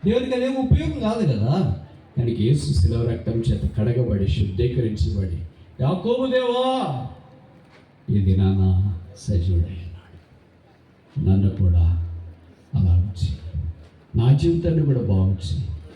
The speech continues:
నన్ను కూడా దర్శించు, నాతో కూడా మాట్లాడు, నా శ్రమదినం, శ్రమదినం అంతా నాకు కూడా ఉత్తరమే, నాతో కూడా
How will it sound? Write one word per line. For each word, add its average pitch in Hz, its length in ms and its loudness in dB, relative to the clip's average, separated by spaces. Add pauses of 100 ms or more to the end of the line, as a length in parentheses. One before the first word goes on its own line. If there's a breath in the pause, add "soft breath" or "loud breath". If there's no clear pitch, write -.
(340)
నన్ను 175 200 6
కూడా 208 240 0
దర్శించు, 139 680 0
నాతో 190 280 2
కూడా 254 280 -2
మాట్లాడు, 139 640 -2
నా 170 160 2
శ్రమదినం, 254 600 2
శ్రమదినం 254 520 2
అంతా 254 140 2
నాకు 208 280 0
కూడా 285 140 0
ఉత్తరమే, 180 560 -2
నాతో 208 380 0
కూడా 294 640 -6